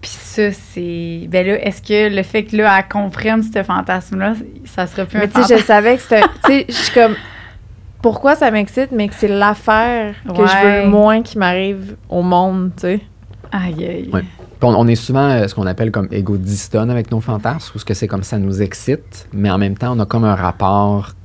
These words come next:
Speaker 3: qu'on n'aime pas, parfois,
Speaker 1: Ouais,
Speaker 3: de
Speaker 1: ouais.
Speaker 3: nos fantasmes, parce que ça vient souvent parler de, de comme nos insécurités.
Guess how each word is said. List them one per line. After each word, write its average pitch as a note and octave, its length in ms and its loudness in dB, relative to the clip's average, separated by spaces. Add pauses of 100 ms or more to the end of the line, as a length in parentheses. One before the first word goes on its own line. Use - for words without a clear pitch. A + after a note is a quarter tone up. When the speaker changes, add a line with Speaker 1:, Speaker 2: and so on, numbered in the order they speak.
Speaker 3:
qu'on F#2 160 -4
n'aime F#2 320 -2
pas, A#2 220 2 (320)
parfois, G#2+ 220 0
Speaker 1:
Ouais, A#2 60 4
Speaker 3:
de A2 60 4
Speaker 1:
ouais. A2 60 2
Speaker 3:
nos G2+ 100 2
fantasmes, G#2+ 520 -4
parce G#2 160 -4
que G2+ 100 -4
ça G2 120 -2
vient G2 160 0
souvent G2 300 -4
parler F#2+ 220 0
de, F#2+ 160 0
de F#2+ 180 -6
comme F#2+ 180 -6
nos F#2+ 180 -4
insécurités. G2 600 -6